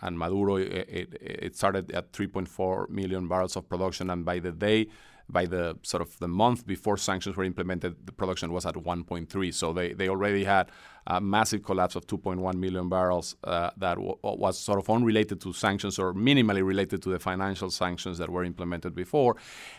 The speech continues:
And, uh, in addition to that, you have to think that the counterfactual should have been a very significant increase in oil production during the oil boom period, um, a-, and given the fact that Venezuela has this, uh, amazing resource base,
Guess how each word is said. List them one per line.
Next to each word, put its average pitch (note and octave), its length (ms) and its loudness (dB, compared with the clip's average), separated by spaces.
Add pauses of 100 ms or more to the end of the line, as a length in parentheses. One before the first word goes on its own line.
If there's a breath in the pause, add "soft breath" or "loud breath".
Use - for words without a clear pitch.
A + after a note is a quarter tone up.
(140 loud breath)
And, C3+ 540 6
uh, G#2+ 320 6
in A2+ 140 0
addition B2 440 4
to A2+ 120 -2
that, A#2 480 4
you A2+ 160 -2
have A2 180 2
to A2 160 0
think B2 320 -2
that G#2 140 2
the G2 80 0
counterfactual A2 840 0
should - 200 -4
have F#2+ 160 -2
been G2 180 2
a F#2+ 60 2
very A2 200 4
significant B2 540 2
increase G2+ 300 0
in G2+ 80 0
oil G2 100 0
production F#2+ 480 -2
during F#2 220 0
the F2+ 120 2
oil G2+ 220 6
boom G2 260 2
period, F#2+ 520 2 (400 loud breath)
um, G2+ 400 0 (100)
a-, G#2+ 220 0
and G2+ 200 2
given G2 200 0
the F#2+ 80 -2
fact G2 160 2
that G2 100 2
Venezuela F#2 380 0
has F2+ 160 -2
this, F2+ 280 -4
uh, E2+ 240 -2 (180)
amazing F#2 460 -2
resource F#2 440 -2
base, F#2+ 480 2